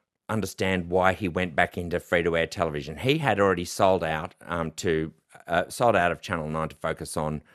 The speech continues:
Crown Casinos, and he'd done a great deal just in the lead up to the financial crisis.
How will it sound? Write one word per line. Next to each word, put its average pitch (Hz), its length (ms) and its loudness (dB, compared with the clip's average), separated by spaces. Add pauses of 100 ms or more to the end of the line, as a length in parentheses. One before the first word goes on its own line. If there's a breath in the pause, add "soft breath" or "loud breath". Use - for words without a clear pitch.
Crown 90 220 0
Casinos, 78 600 -6 (300 soft breath)
and 107 580 -2 (440)
he'd 117 260 -2
done 104 340 4
a 95 120 0
great 92 300 -2
deal 69 340 -8 (420 soft breath)
just - 360 0
in 110 160 0
the 95 100 4
lead 95 180 6
up 95 160 2
to 95 80 -8
the 80 80 -6
financial 82 400 -4
crisis. - 480 -12